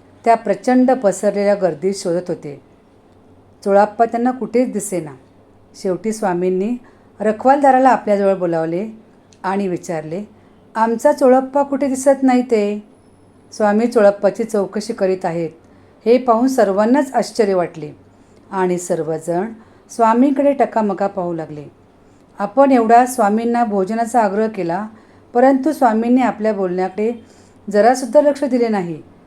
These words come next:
ह्याचे काही जणांना वैषम्य वाटले. इकडे रखवालदार मात्र धावत धावत चोळाप्पाच्या घरी गेला आणि चोळाप्पाला घेऊन स्वामींकडे धावत आला. चोळाप्पाला पाहून स्वामींना आनंद झाला. स्वामी म्हणाले,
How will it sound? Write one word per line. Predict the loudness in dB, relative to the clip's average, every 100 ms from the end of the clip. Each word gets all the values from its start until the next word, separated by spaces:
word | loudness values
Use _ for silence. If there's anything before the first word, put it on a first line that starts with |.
| _ _ _ -6
ह्याचे | -4 -2 -2
काही | 0 -2 -4
जणांना | -2 -4 -2 -2
वैषम्य | -4 -4 -6 -4 -6
वाटले. | -8 -12 -16 -18 -20 _ _ _ _ _ -12
इकडे | -2 2 2
रखवालदार | 2 0 0 0 -2
मात्र | 0 -4 -2 -2
धावत | 0 -2
धावत | 2 4 4 2 -2 -16 -20 _ -2
चोळाप्पाच्या | 4 4 4 2 2
घरी | 2 0
गेला | 0 -2 -4 -8 _ _ _ -20 _ -4
आणि | -2 -2
चोळाप्पाला | -2 0 0 -2 -4 -4
घेऊन | -2 -2 -2
स्वामींकडे | -2 -2 -2 -4 -2
धावत | 0 0 -2
आला. | -6 -10 -14 -20 _ _ _ _ _ _ 2
चोळाप्पाला | 4 4 4 2 2
पाहून | 4 2 2
स्वामींना | 2 2 4 2
आनंद | 2 0 0 -2
झाला. | -4 -8 -12 -20 _ _ _
स्वामी | _ -6 -4 -2
म्हणाले, | 0 2 2 0